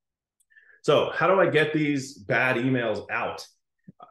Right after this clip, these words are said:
There's no other way to do this. You have to clean your email list. You might say to me, uh, "Brian, but I'm already emailing all these people, so the bounces are gone.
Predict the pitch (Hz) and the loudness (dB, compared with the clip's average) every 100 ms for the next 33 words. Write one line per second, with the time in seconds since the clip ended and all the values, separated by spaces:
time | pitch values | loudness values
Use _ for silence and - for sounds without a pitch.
0 | _ 123 131 160 110 107 113 135 139 104 | _ -2 0 2 0 -2 0 2 2 2
1 | 123 120 117 104 107 - 92 104 92 80 | 0 0 -2 -2 -4 -6 -8 -8 -8 -8
2 | - _ _ 135 131 - 123 120 - 131 | -12 _ _ 0 0 0 -2 -4 -4 -4
3 | 120 117 107 - 104 92 73 76 - - | -2 -4 -4 -4 -6 -4 -6 -8 -12 -16
4 | _ _ _ _ - 127 143 135 131 123 | _ _ _ _ -4 0 2 2 2 2
5 | 117 117 113 - _ _ - 104 101 95 | 2 -2 -4 -10 _ _ -8 -2 0 0
6 | 127 120 101 110 117 139 127 - 123 110 | 0 0 0 -2 -2 0 -2 -4 -6 -6
7 | 104 104 101 95 90 - 90 85 85 - | -6 -4 -4 -6 -8 -8 -8 -6 -6 -4
8 | 98 95 113 120 120 107 101 98 92 82 | -4 -4 -4 -4 -6 -4 -6 -4 -6 -6
9 | 73 | -12